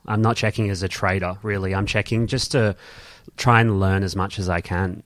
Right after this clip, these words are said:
and try and identify, like, okay, there's all of this stuff happening in the news. You know, I read the news for a living. So I'm constantly reading about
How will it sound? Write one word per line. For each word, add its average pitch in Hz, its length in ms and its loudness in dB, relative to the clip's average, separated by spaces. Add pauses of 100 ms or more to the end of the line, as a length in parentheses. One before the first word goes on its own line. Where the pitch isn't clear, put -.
and 98 500 0 (280)
try 117 280 8
and 117 220 4 (300)
identify, 104 880 2
like, 92 440 -4
okay, 95 500 -2 (760)
there's 120 200 6
all 135 160 10
of 107 100 4
this 117 100 2
stuff 107 240 2
happening 104 380 2
in 95 100 2
the 95 80 2
news. 95 300 2
You 113 60 2
know, 113 100 2
I 110 80 4
read 117 260 4
the 98 80 2
news 92 260 2
for 92 140 -2
a - 20 2
living. 95 480 -2 (260)
So - 140 4
I'm 104 140 6
constantly 113 640 2
reading 95 320 2
about 90 460 0